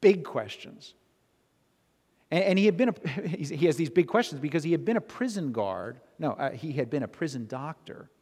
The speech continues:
who had wrongly executed an innocent man. And now he's dying. And he doesn't want to die with the guilt on his head.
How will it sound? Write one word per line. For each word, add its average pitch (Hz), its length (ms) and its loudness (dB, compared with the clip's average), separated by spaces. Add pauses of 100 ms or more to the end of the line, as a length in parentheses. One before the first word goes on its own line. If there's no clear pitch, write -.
(1040)
who 170 80 0
had 147 100 6
wrongly 185 480 0
executed 143 540 -6
an 120 120 -4
innocent 113 360 -8
man. 95 280 -12 (1080)
And 127 80 -6
now 185 120 -2
he's 135 140 -6
dying. 160 500 -4 (880)
And 131 80 -2
he 143 60 0
doesn't 196 240 -2
want 180 140 -4
to 160 80 -4
die 123 760 0 (340)
with 127 160 -2
the 123 80 0
guilt 117 560 2 (400)
on 127 140 0
his 123 160 -2
head. 123 460 -4